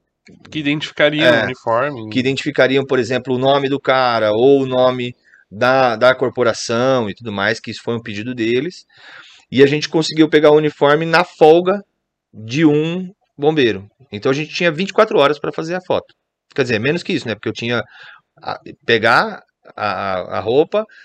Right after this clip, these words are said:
Speaker 2: ir até Itu, a gente fazer as fotos e devolver pro cara, pro cara tá, né,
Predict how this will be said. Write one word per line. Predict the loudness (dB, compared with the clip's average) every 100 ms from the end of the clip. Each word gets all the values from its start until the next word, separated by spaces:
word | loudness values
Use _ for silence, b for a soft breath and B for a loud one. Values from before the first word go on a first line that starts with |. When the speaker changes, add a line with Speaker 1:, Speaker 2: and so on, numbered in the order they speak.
| b
Speaker 2:
ir | 0
até | 0 0
Itu, | -2 -4 -2 0 0
a |
gente | -2 -6
fazer | -4 0 0
as | 0
fotos | 0 2 2 -2 -10
e | -6
devolver | -2 -2 -2 -4
pro | -6
cara, | -2 2 2
pro | 0 -8
cara | -6 -6 -4
tá, | -4 -4 -4 -10 _
né, | -8 -8